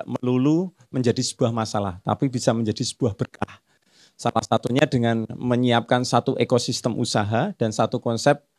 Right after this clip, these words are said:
terintegrasi. Nah, di tempat ini, ini akan kita jadikan sebagai zona edukasi terintegrasi. Jadi sampah di tempat kami, jadi warung-warung ingkung, lima belas warung ingkung ini, rata-rata hampir semuanya,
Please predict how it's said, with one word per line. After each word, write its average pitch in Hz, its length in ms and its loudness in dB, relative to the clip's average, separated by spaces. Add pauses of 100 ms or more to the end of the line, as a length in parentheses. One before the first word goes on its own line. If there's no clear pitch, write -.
(120)
terintegrasi. 120 880 2 (320)
Nah, 120 80 4
di - 160 6
tempat 127 320 6
ini, 131 160 4
ini 165 80 2
akan 131 320 2
kita 131 220 4
jadikan 131 420 0
sebagai 120 400 0
zona 117 240 0
edukasi 123 800 -2
terintegrasi. 110 840 0 (340)
Jadi 131 240 2
sampah 135 720 4 (320)
di 131 80 0
tempat 127 320 8
kami, 127 480 2
jadi 135 320 2
warung-warung 135 800 6
ingkung, 151 480 6
lima 135 320 4
belas 123 240 4
warung 131 240 6
ingkung 135 320 2
ini, 135 320 -2 (300)
rata-rata 135 800 6
hampir 139 400 4
semuanya, 143 580 0